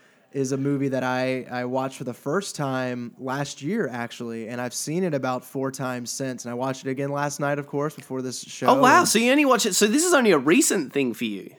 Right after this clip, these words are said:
Speaker 1: Yeah,
Speaker 2: I
Speaker 1: man,
Speaker 2: thought,
Speaker 1: I
Speaker 2: like, I thought this was, like, something maybe, like, you stumbled across when you were young. Oh, wow, so you, 'cause I think it was, uh, yeah, last week's episode,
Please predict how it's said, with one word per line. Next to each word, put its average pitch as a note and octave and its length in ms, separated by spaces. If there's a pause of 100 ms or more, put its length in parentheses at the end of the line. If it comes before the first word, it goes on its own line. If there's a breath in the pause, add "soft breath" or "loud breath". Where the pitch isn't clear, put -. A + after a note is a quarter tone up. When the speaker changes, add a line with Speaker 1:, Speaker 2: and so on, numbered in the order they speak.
(140)
Speaker 1:
Yeah, E3+ 400
Speaker 2:
I D3+ 140
Speaker 1:
man, - 80
Speaker 2:
thought, G3+ 220
Speaker 1:
I F#3 40
Speaker 2:
like, D#3 220
I C4 160
thought D4 240
this A3 160
was, F3+ 240
like, D3 180
something D#3+ 300
maybe, D3+ 340
like, C#3+ 260
you D#3+ 80
stumbled D#3+ 440
across D3 320
when C#3 100
you B2+ 100
were A#2+ 60
young. C#3 260
Oh, - 180
wow, G#3 380
so D3+ 140
you, A#3 400 (140)
'cause A3+ 360
I A3 140
think D#4 220
it C#4 80
was, A3+ 340 (140)
uh, E3+ 100
yeah, F3 160
last E3+ 380
week's G3 220
episode, D3+ 600